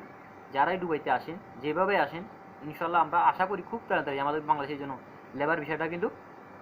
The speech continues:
খুলে দিবে। তো সেই জন্য অবশ্যই আপনাদেরকে দেখাতে হবে যে আমরা এখন ভদ্র, আমরা একদম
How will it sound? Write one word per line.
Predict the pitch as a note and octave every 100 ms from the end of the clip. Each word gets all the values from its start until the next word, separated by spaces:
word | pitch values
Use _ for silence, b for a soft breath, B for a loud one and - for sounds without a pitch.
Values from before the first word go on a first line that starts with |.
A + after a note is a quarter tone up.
| - -
খুলে | F#3
দিবে। | D3+ C3+ G2+ - - - -
তো | -
সেই | C#3+
জন্য | E3 E3+
অবশ্যই | E3 E3+ - A2+ - - -
আপনাদেরকে | - C3 C#3+ - E3+ F3 - B2
দেখাতে | D#3 F#3+ F#3
হবে | D3
যে | C#3
আমরা | C#3+ D#3+ D3+
এখন | D#3+ G3+ - - - - C#3
ভদ্র, | C#3+ D3
আমরা | C#3 D#3+
একদম | D3+ E3+